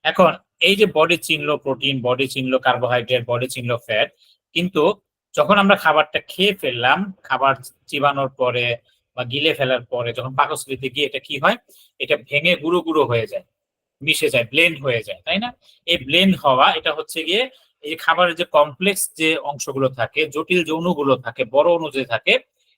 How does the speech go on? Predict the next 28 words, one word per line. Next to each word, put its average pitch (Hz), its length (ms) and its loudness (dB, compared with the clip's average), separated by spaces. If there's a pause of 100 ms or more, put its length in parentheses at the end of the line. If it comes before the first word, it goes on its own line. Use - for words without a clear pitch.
এটা 147 120 2
হচ্ছে 156 180 0 (100)
ভেঙে 165 280 2
ভেঙে 180 200 4 (100)
ছোট 208 160 0 (140)
অণুতে 180 260 0 (100)
পরিণত 135 340 -4 (120)
হয়। 92 160 -14 (560)
এই 208 80 6 (100)
ছোট 196 160 0 (160)
অণুতে 196 260 0 (140)
পরিণত 190 280 0 (200)
না 170 120 8 (160)
হলে 135 300 2 (580)
আমার 175 180 4 (140)
বডি 127 300 0 (300)
অর্থাৎ 139 200 -4
আমার 147 120 -2 (120)
ইনটেস-, 147 440 -10
আহ, 127 120 -12 (120)
ইনটেস্টাইন 143 480 0 (100)
এটা 175 160 0 (460)
সে 156 180 -8
খাবারটাকে 160 440 2 (100)
অ্যাবজর্ব 143 540 4
করতে 135 200 -4
অর্থাৎ 123 240 -8
শোষণ 170 240 -4